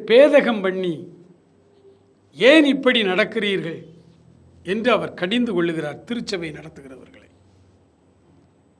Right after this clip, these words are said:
இன்றைக்கு திருச்சபையிலே நடக்கிற இந்த காரியத்தை அன்றைக்கே முன்னறிந்து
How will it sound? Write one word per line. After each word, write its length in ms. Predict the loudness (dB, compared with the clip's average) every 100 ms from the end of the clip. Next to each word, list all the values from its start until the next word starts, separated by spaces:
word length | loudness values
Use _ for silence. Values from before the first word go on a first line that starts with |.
| _ _ _ _ _ _ _ _ -6
இன்றைக்கு 400 | -2 -2 -2 -2 -4 -2
திருச்சபையிலே 560 | -2 2 2 2 2 0
நடக்கிற 320 | 0 -2 -2 -2 -2
இந்த 140 | -4 -2
காரியத்தை 500 | 0 0 -2 -4 -8 -8 -14 -20 -20 _ _ _ _ _ -10
அன்றைக்கே 460 | -4 0 0 4 4 4
முன்னறிந்து 640 | 0 -2 -2 -2 -4 -4